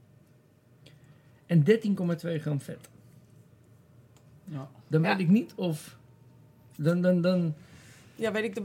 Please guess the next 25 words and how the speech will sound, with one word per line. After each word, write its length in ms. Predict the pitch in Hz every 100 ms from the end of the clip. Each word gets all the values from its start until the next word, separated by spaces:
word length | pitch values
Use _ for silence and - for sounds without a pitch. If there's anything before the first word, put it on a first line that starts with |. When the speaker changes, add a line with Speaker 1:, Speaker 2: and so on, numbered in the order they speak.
| -
Speaker 3:
wa-, 160 | 214 202
wa-, 180 | 226
waar 140 | 202 226
ligt 180 | 226 226
de, 80 |
wat 160 | 190 208
is 100 | 226
de 80 | 208
verhouding 480 | - 214 233 226 185
dan? 200 | 185 180
Die, 160 | 196 208
die 160 | 190 196
is 120 | 190
een 80 | 185
beetje, 320 | 202 202 202
eh, 300 | 196 196 196 190 190
Speaker 1:
Ja, 360 | 202 196 160 110 - - - - -
nou 180 | 170 175
ja, 100 | 160
Speaker 3:
Ja. 100 | 156
Speaker 1:
kijk, 200 | 175 156
en 100 | 151
dan, 220 | 160 160
dan 160 | 156 156
zitten 280 | 175 151